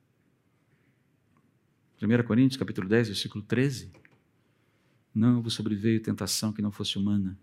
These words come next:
mas Deus é fiel e não permitirá que sejais tentados além das vossas forças. Pelo contrário,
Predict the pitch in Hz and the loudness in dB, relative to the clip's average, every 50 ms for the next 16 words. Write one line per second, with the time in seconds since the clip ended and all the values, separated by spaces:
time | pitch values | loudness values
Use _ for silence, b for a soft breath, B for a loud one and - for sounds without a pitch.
0 | _ _ _ - 101 92 90 98 104 104 110 117 120 120 110 107 107 - - 107 | _ _ _ -6 -6 -6 -8 -10 -4 -2 0 2 2 0 -2 -4 -8 -6 -4 0
1 | 110 113 110 107 107 110 110 110 104 104 104 - 104 104 104 - - - 107 104 | 2 2 2 2 0 0 -2 -2 -4 -4 -4 -2 -4 -4 -2 -2 -2 -2 -2 -4
2 | 101 101 110 113 117 - - 117 107 104 101 - 113 117 117 107 110 104 104 98 | -2 0 0 0 0 0 -2 -2 -2 -2 -2 -2 0 0 0 0 0 -4 -4 -2
3 | 101 107 123 131 120 101 90 95 104 107 - - - - - - 135 131 131 135 | 0 2 2 2 2 0 -2 -2 -6 -6 -6 -6 -8 -10 -4 0 0 0 0 0
4 | - - - 117 120 - - 107 104 - 120 127 127 127 123 | -4 -6 -6 -6 -4 -4 -4 -6 -2 2 2 4 4 4 2